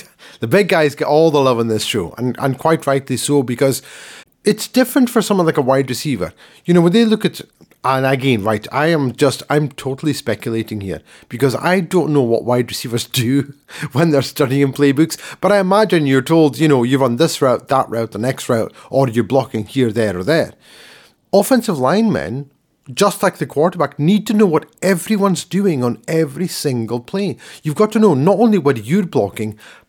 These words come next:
but where the person next to you is blocking. The guard has to know what the center's doing. He has to know what the tackle's doing. He has to know what the tight end's doing, the quarterback's doing,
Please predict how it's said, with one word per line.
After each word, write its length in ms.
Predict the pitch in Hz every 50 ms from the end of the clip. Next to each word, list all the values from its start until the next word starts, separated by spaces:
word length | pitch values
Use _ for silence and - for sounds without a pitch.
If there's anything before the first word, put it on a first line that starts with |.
| - -
but 140 | 165 131 -
where 100 | 170 175
the 80 | 165
person 460 | 160 - 170 170 - 160 151 147 143
next 300 | 143 156 160 - - -
to 100 | - 180
you 80 | 180 160
is 100 | 165 -
blocking. 320 | - - 139 131 - 117
The 80 | 107 117
guard 320 | 110 - 175 190 208 208
has 380 | 202 - - 180 185 - - -
to 80 | - 196
know 160 | 196 190 180
what 140 | 175 170 -
the 100 | 156 143
center's 420 | - - 143 156 147 - 151 135
doing. 300 | - 151 127 104 92 - _ - - - -
He 120 | - 139 135
has 360 | 110 120 151 165 170 - -
to 80 | -
know 140 | 208 202 196
what 120 | 175 165 156
the 80 | 147
tackle's 520 | 135 - - 131 135 135 - - 151 - -
doing. 280 | - 143 113 95 90 - - - - -
He 140 | - 131 127
has 220 | 147 156 170 -
to 80 | - 190
know 60 | 196
what 100 | 185 160
the 60 | 156
tight 380 | - - - - 156 156 - -
end's 240 | 147 151 156 135 135
doing, 360 | - 156 139 113 104 98 -
the 80 | -
quarterback's 560 | - - 143 143 160 160 - 151 165 160 - -
doing, 260 | - 156 123 104